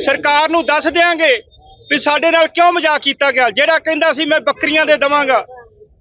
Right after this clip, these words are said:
ਮੁਰਗੀ ਦੇ ਦੇਵਾਂਗਾ", ਉਹ ਹੈਗਾ ਸੀ। ਆਹ ਸਾਡੇ ਕੋਲੇ ਇੱਕ ਨੋਟੀਫਿਕੇਸ਼ਨ ਵੀ ਹੈਗਾ ਸਰਕਾਰ ਦਾ, ਜੋ ਸੈਂਟਰ ਗੌਰਮੈਂਟ ਵੱਲੋਂ,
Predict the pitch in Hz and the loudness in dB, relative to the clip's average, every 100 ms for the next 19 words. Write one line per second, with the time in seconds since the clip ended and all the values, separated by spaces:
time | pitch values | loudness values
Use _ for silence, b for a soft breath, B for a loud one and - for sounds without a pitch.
0 | _ _ - 240 311 330 370 339 330 349 | _ _ -4 -2 0 2 2 2 2 2
1 | 339 320 185 - _ 302 277 294 311 349 | 2 0 -2 -8 _ 0 2 2 2 0
2 | 302 277 165 _ - - 330 339 294 320 | 0 -4 -6 _ -12 -2 -2 0 0 0
3 | 320 320 320 320 311 285 277 320 320 320 | 0 2 2 2 2 0 2 -2 0 0
4 | 330 339 277 262 311 294 185 - 269 277 | 2 2 2 2 2 0 -2 -4 -2 0
5 | 285 294 320 311 311 311 311 247 269 320 | 0 0 -2 2 4 4 0 -4 -2 -2
6 | 294 302 285 294 320 311 | 2 0 0 -2 2 2